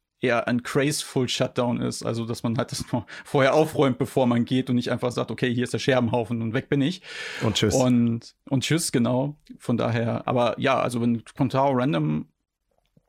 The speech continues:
Speaker 1: ja, also für mich ist es so, ist es gerade ein Experiment und wenn das halt die Erkenntnis ist, dass das nicht gut funktioniert, dann bin ich dankbar für die Erkenntnis, aber ich hab auch kein Problem damit, dann Abschied zu nehmen.
Speaker 2: Mhm.
Speaker 1: Das ist eine Sache,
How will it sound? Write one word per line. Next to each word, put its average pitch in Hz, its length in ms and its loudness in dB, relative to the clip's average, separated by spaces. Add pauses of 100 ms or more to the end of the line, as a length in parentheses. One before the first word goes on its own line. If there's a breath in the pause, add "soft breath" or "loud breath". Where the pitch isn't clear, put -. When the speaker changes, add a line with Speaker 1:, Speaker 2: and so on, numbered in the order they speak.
(460)
Speaker 1:
ja, 123 200 0
also 120 300 -4
für 120 120 -2
mich 151 160 0
ist 180 100 -2
es 151 140 -2
so, 135 380 0
ist 120 100 -4
es 117 140 -8
gerade 117 220 0
ein 117 40 0
Experiment 117 720 -4
und 113 260 -2
wenn 117 120 0
das 120 200 -4
halt 117 320 -4 (260)
die - 60 -4
Erkenntnis 139 440 -2
ist, 139 220 -4
dass 127 120 -2
das 120 160 -4
nicht 120 120 -4
gut 127 120 -6
funktioniert, 135 460 -4 (340 loud breath)
dann 120 380 0
bin 135 140 0
ich 123 140 0
dankbar 151 280 2
für 170 100 0
die 156 80 0
Erkenntnis, 156 560 -2
aber 120 240 0
ich 120 180 -4
hab - 120 -4
auch - 100 -2
kein 117 160 0
Problem 117 300 -2
damit, 113 200 -2
dann 113 100 0
Abschied - 260 -4
zu 113 100 -6
nehmen. 110 220 -2
Speaker 2:
Mhm. - 20 2
Speaker 1:
Das - 100 -2
ist 220 140 0
eine 165 80 0
Sache, 143 420 0